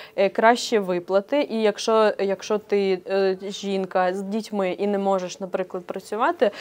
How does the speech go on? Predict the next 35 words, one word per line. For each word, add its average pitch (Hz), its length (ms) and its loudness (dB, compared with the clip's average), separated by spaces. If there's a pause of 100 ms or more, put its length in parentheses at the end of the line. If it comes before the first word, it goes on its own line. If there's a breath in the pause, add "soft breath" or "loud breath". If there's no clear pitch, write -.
(240 loud breath)
то 214 180 2
ці 233 160 -6
виплати, 240 520 2
вони 214 240 0
будуть 214 280 -4
дуже 208 240 0
невисокі. 190 640 -2
І 190 240 -6
вони, 233 380 0 (260 loud breath)
е, 196 200 4
не 220 600 0
змінювались, 202 960 2
е, 180 340 2 (360)
е, 180 300 -4 (220)
ще 214 280 2
там 196 220 -2
з - 20 -10
дев'яносто, 202 560 -2
здається, 196 320 -4
третього 196 460 0
року. 170 400 2
Тобто, 180 280 -6
як 190 100 2
було 226 300 2
там 214 240 0
десь, 185 260 -4 (320 loud breath)
е, 180 120 -2
шість 226 380 -4
євро 196 360 6
на 190 140 2
день 170 340 0
на 165 120 -2
людину, 202 600 2 (300 loud breath)
е, 190 120 2
так 247 220 4